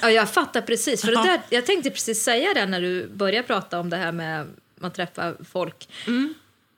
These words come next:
Speaker 1: Om man träff-, träffar någon på tunnelbanan och så säger man, "Åh, hej, vad kul", så här. Och så hoppas man liksom att den där människan ska gå av efter tre stationer.
Speaker 2: <laughs>
Speaker 1: Och så bara,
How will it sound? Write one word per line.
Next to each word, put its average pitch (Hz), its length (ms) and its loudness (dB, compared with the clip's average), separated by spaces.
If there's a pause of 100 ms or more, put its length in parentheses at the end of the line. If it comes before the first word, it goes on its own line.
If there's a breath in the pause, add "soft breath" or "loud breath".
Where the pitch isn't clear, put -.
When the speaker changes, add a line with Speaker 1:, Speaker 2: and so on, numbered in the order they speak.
(560)
Speaker 1:
Om 226 60 -2
man 214 140 2
träff-, 220 300 -4
träffar 247 260 0
någon 254 140 0
på 202 60 -6
tunnelbanan 190 600 -2
och 170 100 -4
så 180 280 -4
säger 180 180 -6
man, 175 180 -8
"Åh, 359 200 0
hej, 330 220 0
vad 285 180 -2
kul", 240 220 -2
så 202 120 -4
här. 175 240 -2
Och 202 100 -6
så 233 80 -2
hoppas 294 480 -2
man 339 120 2
liksom 277 380 0
att 269 200 0
den 254 140 2
där 247 100 2
människan 240 420 0
ska 240 200 2
gå 208 120 0
av 220 340 2 (260 loud breath)
efter 240 240 -2
tre 247 320 0
stationer. 277 640 2 (140)
Speaker 2:
<laughs> - 120 -12
Speaker 1:
Och 269 120 2
så 311 80 4
bara, 262 240 6